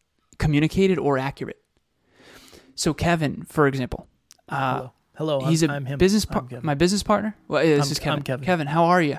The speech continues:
Speaker 2: I'm well, thank you.
Speaker 1: Well, thank you. <laughs> Um, so Kevin is one of my best friends, but he's also my business partner. And he had a happily ever after party and then a happily ever after after party. And one of my favorite things about Kevin is that Kevin knows me well enough to know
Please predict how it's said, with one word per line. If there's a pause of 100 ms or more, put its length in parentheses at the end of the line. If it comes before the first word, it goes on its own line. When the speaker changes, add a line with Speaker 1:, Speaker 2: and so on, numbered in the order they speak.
(200)
Speaker 2:
I'm
well,
thank
you.
Speaker 1:
Well,
thank
you.
<laughs>
Um, (380)
so
Kevin
is
one
of
my
best
friends, (240)
but
he's
also
my
business
partner. (920)
And
he
had
a
happily
ever
after
party
and
then
a
happily
ever
after
after
party. (960)
And
one
of
my
favorite
things
about
Kevin
is
that
Kevin
knows
me
well
enough
to
know